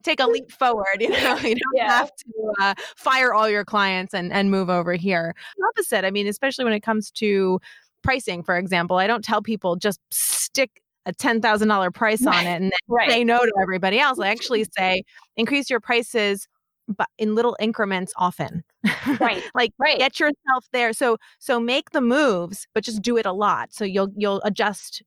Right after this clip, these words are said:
Speaker 1: to it. And yeah, I've, s-, I've seen you do that. And one other thing I'll point out, although this is a different conversation, is just in order to, to have that long-term view and to do a lot of the things you're talking about,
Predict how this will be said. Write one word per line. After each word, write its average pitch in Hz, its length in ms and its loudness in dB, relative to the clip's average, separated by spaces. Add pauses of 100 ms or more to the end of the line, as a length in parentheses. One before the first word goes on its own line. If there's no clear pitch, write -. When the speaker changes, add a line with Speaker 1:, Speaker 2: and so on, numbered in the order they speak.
Speaker 1:
to 170 200 -2
it. - 240 -6
And 175 340 -2 (120)
yeah, 196 200 0
I've, 165 160 -6
s-, - 160 -12
I've 175 160 -4
seen 208 260 0
you 190 100 2
do 185 160 -2
that. 180 200 0
And 202 140 0 (260)
one 233 200 2
other 233 180 2
thing 214 180 -4
I'll 208 120 0
point 190 260 -4
out, 180 140 0
although 175 220 -4
this 175 180 -6
is 175 100 -4
a 175 80 0
different 175 300 -4
conversation, 175 640 0
is 175 240 -4
just - 400 -2
in 240 140 2
order 233 240 2
to, 220 160 -4 (240)
to 196 280 0
have 196 260 0
that 190 120 0
long-term 180 440 -2
view 185 280 0
and 190 240 0
to 190 100 -4
do 185 200 0
a - 20 2
lot 175 200 0
of 170 80 -6
the 175 60 -14
things 170 300 -4
you're 196 200 2
talking 175 380 -6
about, 170 300 0